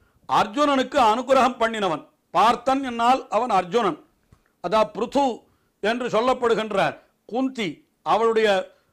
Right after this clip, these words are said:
பிள்ளையாகையினாலே இவனுக்கு பார்த்தன் என்கிற பெயர் ஏற்பட்டது. பிருத்தோகோ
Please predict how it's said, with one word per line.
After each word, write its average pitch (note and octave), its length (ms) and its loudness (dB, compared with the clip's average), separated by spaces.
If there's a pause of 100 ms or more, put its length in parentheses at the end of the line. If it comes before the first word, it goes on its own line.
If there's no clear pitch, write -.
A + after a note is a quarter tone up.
(320)
பிள்ளையாகையினாலே A#3 920 2 (280)
இவனுக்கு A#3 380 -4
பார்த்தன் A#3 680 2
என்கிற A3+ 300 -4
பெயர் G#3 220 -2
ஏற்பட்டது. F#3 640 -4 (720)
பிருத்தோகோ A3+ 460 2